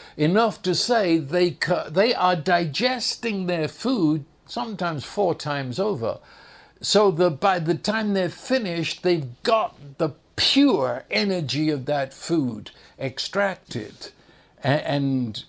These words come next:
so they, they, they chew it, they digest and regurgitate and start again, a-, and digest and start again. Chewing the cud. Now that's meditation. It, it is taking these,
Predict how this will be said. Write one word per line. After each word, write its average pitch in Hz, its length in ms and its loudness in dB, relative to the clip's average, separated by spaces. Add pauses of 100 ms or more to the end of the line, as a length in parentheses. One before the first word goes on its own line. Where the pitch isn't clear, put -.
(160)
so 175 260 2
they, 147 200 4
they, 135 520 0
they 139 360 -4
chew 147 340 0
it, 202 200 -2
they 160 160 0
digest 139 640 -2
and 156 380 -2
regurgitate 156 1200 0
and 151 480 0
start 147 440 -2
again, 170 500 -4 (260)
a-, 143 260 2
and 143 220 4
digest 147 580 2
and 160 200 0
start 160 420 2
again. 175 500 -2 (760)
Chewing 156 340 2
the 143 60 -2
cud. 127 260 -2
Now 131 180 0 (200)
that's - 500 -2
meditation. 131 1000 -6 (280)
It, 151 200 4
it 160 200 4
is 156 240 6
taking 214 800 2
these, 175 680 2